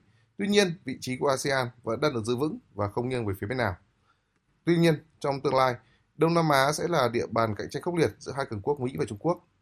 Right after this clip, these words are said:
Ngay trong thời kỳ đại dịch covid mười chín, thì cả Mỹ và Trung Quốc tiếp tục coi Đông Nam Á là nơi cạnh tranh ảnh hưởng trong việc ngoại giao vaccine của mình. Mỹ đã tặng cho khu vực tổng cộng hai mươi ba triệu liều vaccine, trong khi Trung Quốc cũng không chịu thua kém với hai mươi triệu liều nhưng tặng nhiều hơn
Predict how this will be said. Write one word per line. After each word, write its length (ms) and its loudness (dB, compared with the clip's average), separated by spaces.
Ngay 160 4
trong 120 4
thời 120 0
kỳ 140 0
đại 100 4
dịch 120 -6
covid 200 -4
mười 120 -2
chín, 220 -6
thì 80 -12
cả 140 0
Mỹ 180 -2
và 120 -8
Trung 100 -16
Quốc 200 0
tiếp 160 -2
tục 220 -2
coi 220 4
Đông 140 -4
Nam 120 -4
Á 260 0
là 120 2
nơi 300 4
cạnh 120 -2
tranh 140 -2
ảnh 100 -2
hưởng 220 0
trong 140 -6
việc 140 0
ngoại 140 -6
giao 120 0
vaccine 300 -8
của 80 -8
mình. 140 -2
Mỹ 180 2
đã 120 4
tặng 180 0
cho 380 2
khu 120 -2
vực 140 2
tổng 140 -4
cộng 200 -4
hai 100 0
mươi 80 0
ba 160 4
triệu 140 -6
liều 140 0
vaccine, 320 -6
trong 180 -8
khi 140 -10
Trung 140 -8
Quốc 180 0
cũng 100 -18
không 120 -4
chịu 160 -10
thua 60 -8
kém 340 0
với 140 4
hai 180 2
mươi 100 0
triệu 140 0
liều 240 4
nhưng 200 0
tặng 160 -2
nhiều 120 4
hơn 200 8